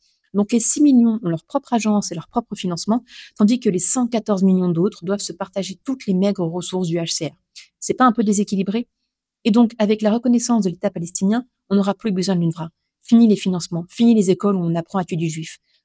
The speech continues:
On aurait donc un État où tous ces réfugiés pourraient rentrer,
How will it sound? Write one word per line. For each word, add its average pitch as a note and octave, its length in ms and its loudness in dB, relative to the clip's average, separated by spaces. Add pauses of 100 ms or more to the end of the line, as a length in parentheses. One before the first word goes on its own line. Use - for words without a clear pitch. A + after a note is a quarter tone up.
On G3 100 4
aurait G#3 160 6
donc G3+ 220 0
un F3+ 140 0
État G3 320 -2 (100)
où G3 100 0
tous C#4 220 -4
ces C4+ 160 -2
réfugiés F#3+ 540 -4
pourraient F3 260 -6
rentrer, G3 560 -4